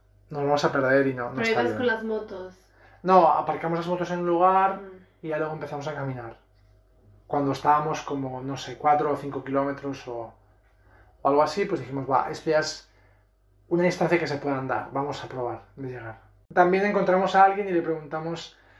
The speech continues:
Speaker 1: por las cascadas y nos dijo que estaban cerradas. Y yo con mi lógica le dije a Michael, "Las cascadas no las pueden cerrar, las cascadas existen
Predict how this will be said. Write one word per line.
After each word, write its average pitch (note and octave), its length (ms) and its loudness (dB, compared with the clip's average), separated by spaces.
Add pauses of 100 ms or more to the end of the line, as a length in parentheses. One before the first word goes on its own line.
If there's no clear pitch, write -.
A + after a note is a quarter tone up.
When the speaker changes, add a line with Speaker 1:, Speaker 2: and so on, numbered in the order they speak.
(200)
Speaker 1:
por D#3+ 140 2
las E3 160 6
cascadas F#3 720 4
y F3 80 -10
nos D#3+ 160 -8
dijo D#3+ 140 -4
que G3 60 -2
estaban F3 300 -2
cerradas. C3+ 640 -2 (1000)
Y F3 240 8
yo E3 120 10
con F#3+ 140 0
mi F3+ 100 2
lógica F3+ 540 2
le E3 120 4
dije D#3+ 180 -4
a - 20 -6
Michael, D#3 640 -4 (200)
"Las E3+ 180 0
cascadas F#3+ 420 4
no G3 100 -2
las F3 120 2
pueden D#3+ 260 -8
cerrar, D3 480 -2 (100)
las D3+ 200 -10
cascadas E3+ 400 2
existen G#3+ 760 -2